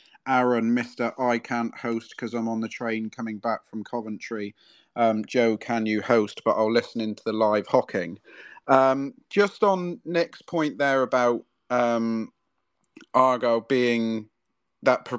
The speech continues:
performance being unpredictable, just got some comments from Mark Robins post-game. Um, and then I'll bring you in, Finn, with the question about the,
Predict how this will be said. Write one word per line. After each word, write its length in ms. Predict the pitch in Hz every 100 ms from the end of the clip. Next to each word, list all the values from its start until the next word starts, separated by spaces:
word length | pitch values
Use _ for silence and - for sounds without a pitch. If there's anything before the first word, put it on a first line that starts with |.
| _
performance 440 | - 123 143 120 -
being 220 | 123 120
unpredictable, 760 | 117 - 120 120 - 101 95
just 220 | 92 135 -
got 180 | 143
some 160 | - 131
comments 380 | - 135 123 -
from 120 | 120
Mark 220 | 120 117 120
Robins 400 | 123 113 107 101
post-game. 760 | - 113 - 120 104 95 90 _ _ _ _ -
Um, 160 | 117 113
and 80 | 113
then 60 |
I'll 80 | 113
bring 220 | 127 120
you 80 | 113
in, 160 | 113 107
Finn, 300 | - 110 104
with 100 | 95
the 80 |
question 500 | - 117 113 - 113
about 380 | 98 107 104 98
the, 280 | 107 101